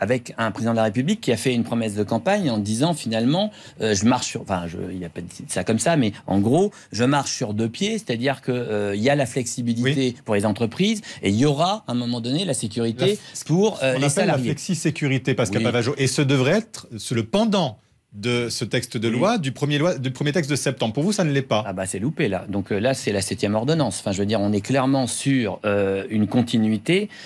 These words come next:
Speaker 1: sur le premier terme en termes de flexibilité ou en termes, encore une fois, de réduction des droits. Li-, et puis après, il y a à nouveau, excusez-moi d'y revenir,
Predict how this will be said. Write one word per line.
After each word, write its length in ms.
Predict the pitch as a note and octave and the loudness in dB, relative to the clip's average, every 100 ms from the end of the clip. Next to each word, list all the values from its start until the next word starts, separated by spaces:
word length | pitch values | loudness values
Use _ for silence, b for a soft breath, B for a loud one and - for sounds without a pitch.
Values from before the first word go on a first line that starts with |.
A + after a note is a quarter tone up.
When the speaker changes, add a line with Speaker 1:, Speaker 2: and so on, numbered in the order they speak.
| B | B
Speaker 1:
sur 200 | - G#2 | -4 0
le 120 | G#2 | 0
premier 380 | G2+ A#2+ A#2 A2 | 0 2 4 2
terme 320 | D#3+ F#3 F3 | 0 0 0
en 80 | A#2+ | -2
termes 220 | G#2+ A#2+ | 0 0
de 100 | G#2+ | 0
flexibilité 840 | G2+ G#2 - G2 G2 G2 F#2+ F#3+ G#3 B B | 0 -2 -2 -2 -2 -2 2 0 0 B B
ou 160 | G2+ | 2
en 80 | G2+ | 2
termes, 320 | G2+ D#3 E3+ D3+ | 2 0 0 -2
encore 260 | G2+ G#2+ | -4 -2
une 80 | G2+ | -2
fois, 160 | G2 E3+ | 0 0
de 100 | C3 | 0
réduction 460 | G#2+ G#2 G2+ C#3+ | 0 -2 -2 0
des 80 | D3 | 2
droits. 240 | F3 G#3 F#3+ B B B B _ - _ - | 2 0 -2 B B B B _ -20 _ -2
Li-, 260 | E3 A3+ - - | -2 -2 -6 -4
et 60 | |
puis 120 | C3 | 2
après, 280 | G3 D3+ G#3+ | 2 2 -2
il 40 | G#3+ | 0
y 40 | |
a 140 | C#3 - - | -2 -4 -4
à 120 | G2+ | 2
nouveau, 360 | A2 F3 C#4 - _ _ | 2 2 0 -6 _ _
excusez-moi 460 | - - - - G2 | -12 -10 -4 -2 -2
d'y 100 | F#2+ | -2
revenir, 420 | A2 D#3 A3+ A#3 | 0 0 0 -2